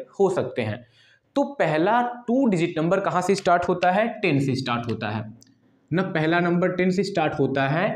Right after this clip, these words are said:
और two digit number जो है वो end कहाँ पे होता है, नाइंटी नाइन पे, नाइंटी नाइन पे। अब देखिए टेन जो है फ़ाइव से divide होगा,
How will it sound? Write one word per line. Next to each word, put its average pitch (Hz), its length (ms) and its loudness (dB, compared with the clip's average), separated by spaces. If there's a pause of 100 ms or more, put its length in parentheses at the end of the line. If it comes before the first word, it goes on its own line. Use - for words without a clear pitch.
(440)
और 165 400 2
two 226 280 2
digit 180 340 0
number 185 360 2 (400)
जो 165 200 2
है 151 240 2
वो 143 280 0
end 202 180 4
कहाँ 196 220 0
पे 196 120 0
होता 196 280 2
है, 214 160 2
नाइंटी 147 640 0 (200)
नाइन 127 380 2 (100)
पे, - 120 -6 (800)
नाइंटी 151 840 0
नाइन 117 380 2
पे। 104 160 -2 (440)
अब 202 160 4
देखिए 196 480 2 (280)
टेन 220 240 4
जो 214 140 4
है 202 240 2 (120)
फ़ाइव 165 220 2
से 190 120 -2
divide 180 320 2
होगा, 214 340 2